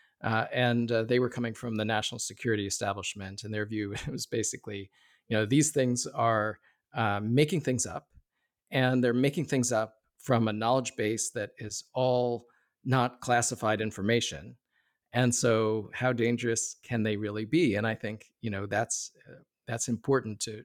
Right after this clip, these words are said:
to recognize those, those bounds on what current systems can do. So I think there's a question about what the next generations of systems will be able to do, certainly. But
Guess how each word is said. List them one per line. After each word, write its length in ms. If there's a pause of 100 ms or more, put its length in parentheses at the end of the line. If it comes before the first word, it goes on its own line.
(120)
to 100
recognize 580
those, 420
those 200
bounds 420
on 180
what 220 (840)
current 320
systems 640 (160)
can 540 (420)
do. 540 (480)
So 160
I 80
think 180
there's 220
a 20
question 340
about 380
what 280 (760)
the 80
next 300
generations 680
of 220
systems 560
will 120
be 180
able 180
to 120
do, 280
certainly. 800 (420)
But 140